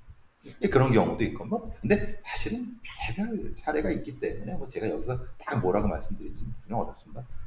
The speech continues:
네, 그, 그 여러 가지 이제 사례를 말씀드렸죠. 이런저런 뭐 이런, 이런 경우도 있을 수 있고 저런 경우도 있을 수 있고 뭐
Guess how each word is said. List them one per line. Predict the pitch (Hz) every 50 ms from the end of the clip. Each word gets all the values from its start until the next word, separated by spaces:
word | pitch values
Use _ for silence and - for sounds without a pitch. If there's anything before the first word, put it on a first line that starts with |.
| - - _ _ _
네, | - 104 107 82 - - - - -
그, | - 92 82 - - - -
그 | 98 95
여러 | - - - - 104
가지 | 98 104 90 - - - - - - - - -
이제 | - -
사례를 | - - - 110 107 - - - 117
말씀드렸죠. | 117 - - - - 107 104 - - - - - - - 78
이런저런 | 71 71 76 76 73 - - - - - - - - - - - - - - -
뭐 | - - 69 69 - -
이런, | 98 98 101 98 95 90 90 92
이런 | 101 117 123 120
경우도 | - 87 - - - 120
있을 | 120 107 - - -
수 | - - 104
있고 | 95 - - -
저런 | - - - - - -
경우도 | - - - - - -
있을 | - - - -
수 | - - - 143
있고 | - - - - - - - - - - - - - - - - - - - - - - - - - - - - - -
뭐 | - - - -